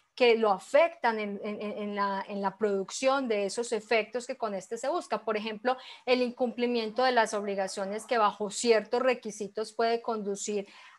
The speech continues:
a la declaratoria de resolución o determinación del contrato, ¿sí? O a, la, a, a una revocación del contrato o una resiliación o mutuo disenso, es decir, otras categori-, otras claus-, causales, perdón,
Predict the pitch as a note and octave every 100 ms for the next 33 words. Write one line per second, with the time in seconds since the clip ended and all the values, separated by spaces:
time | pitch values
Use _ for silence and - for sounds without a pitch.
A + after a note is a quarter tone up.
0 | - A#3+ B3 A3+ A3+ G#3 G3 F#3+ G#3+ G3+
1 | G#3 A#3 A3+ G#3 G3+ G3+ F#3+ - A#3 A#3
2 | B3+ B3+ A#3 G#3+ A3 G#3 G#3 G3+ F#3+ -
3 | G#3 F#3+ G#3+ A3+ A#3 A#3 C4 B3+ A#3+ A#3
4 | A#3+ A#3+ C4+ C#4+ D4+ - - A#3+ A#3+ A#3+
5 | A3+ A3+ G#3 G#3 G3+ G#3 G#3 A3 B3 A#3+
6 | A3 G#3 G#3 F#3+ - B3 A#3 A3 A3+ A#3
7 | A#3+ A3 A#3+ B3 B3 B3 A3+ G#3 G3+ G3+
8 | A3 A#3 A#3+ G#3+ A3+ G#3 G3+ G3 - A#3+
9 | A3+ A#3 A#3+ A#3 A#3+ A3+ G3+ C#4 C4+ B3+
10 | C#4+ D4 B3+ B3 D#4+ E4 - B3 A#3 A#3
11 | G#3+ G#3+ A#3 A#3 D4+ - - C#4+ A#3+ A#3+
12 | - C#4 - C4 C4+ D4 B3 G#3+ A3+ -
13 | C4+ B3 A#3+